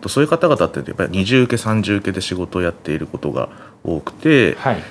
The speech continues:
Speaker 1: えーっと、お客さんとしては契約しているのは割とその大手だったりとか、
Speaker 2: うん。
Speaker 1: まあ、そういういわゆる多重下請けの構造
Speaker 2: はい。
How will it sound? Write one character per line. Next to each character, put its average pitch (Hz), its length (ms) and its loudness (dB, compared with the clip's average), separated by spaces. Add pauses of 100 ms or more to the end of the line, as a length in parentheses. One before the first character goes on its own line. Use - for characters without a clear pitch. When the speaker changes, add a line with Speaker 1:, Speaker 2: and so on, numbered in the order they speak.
(140)
Speaker 1:
え 95 180 0
ー 90 60 -2
っ - 20 -10
と、 92 120 -2
お 92 40 0
客 123 180 0
さ 123 120 0
ん 123 40 0
と 131 120 -2
し - 80 -4
て 180 60 4
は 165 40 6
契 120 160 0
約 120 200 0
し - 80 -8
て 120 80 0
い - 20 4
る 113 80 -2
の 85 60 0
は 76 40 0
割 78 140 0
と - 80 -8
そ - 200 -8
の 107 120 2
大 - 20 0
手 - 140 -8
だ - 80 -6
っ - 20 -14
た - 220 -10
り 62 80 -10
と - 100 -8
か、 98 140 -2
Speaker 2:
う - 20 2
ん。 92 400 0
Speaker 1:
ま 104 80 -4
あ、 95 60 -4
そ 107 160 -2
う 101 40 0
い 98 120 0
う - 100 -6
い 113 80 -4
わ 127 80 2
ゆ - 40 2
る - 60 -16
多 95 120 -6
重 92 180 -2
下 87 240 -4
請 - 240 -6
け - 80 -14 (460)
の - 60 -6
構 82 240 -4
造 80 220 -2 (320)
Speaker 2:
は 110 200 -2
い。 73 80 -6